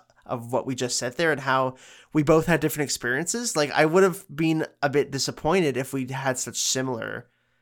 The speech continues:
experiences playing Red and Black. Like, they should fe-, it hon-, in my opinion, it really should feel like you're playing two different games.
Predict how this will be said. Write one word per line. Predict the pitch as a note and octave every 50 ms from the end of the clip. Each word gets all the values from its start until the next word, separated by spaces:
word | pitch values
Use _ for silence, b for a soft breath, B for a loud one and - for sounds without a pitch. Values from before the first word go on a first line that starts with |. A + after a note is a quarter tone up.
| _ _ _
experiences | - B2 - - - B2 A#2+ A2+ A#2+ A#2 - A#2
playing | A2+ _ - - B2 A2+ A2+ A#2 A2+ A2+ G#2+ - -
Red | B2 C3 A2+ G#2+
and | A2+ A2+
Black. | A2 B2 A#2+ A#2 A2 - -
Like, | - B2 A#2+ A#2+
they | - D3+
should | D3 C#3+ - - G#3+ E3+ C#3 B2 A#2+ C3 - - -
fe-, | - F3+ - B B B B B
it | - E3+
hon-, | - F3 G3 A3+ A#3+ -
in | - D#3+ D#3
my | D3+ E3 G#3
opinion, | A3+ F#3 - C3 B2+ B2 B2+ C3 B2 - _ _
it | C#3 D3+ D3+
really | D3+ F3 G#3 F#3 E3
should | - - - F3+ E3+ -
feel | - D#3+ D3+
like | C3+ B2+ B2
you're | - B2
playing | - - C3 A#2 A2+
two | - - B2+
different | A#2+ A#2 - G2+ -
games. | A#2 G#2 - - - - - -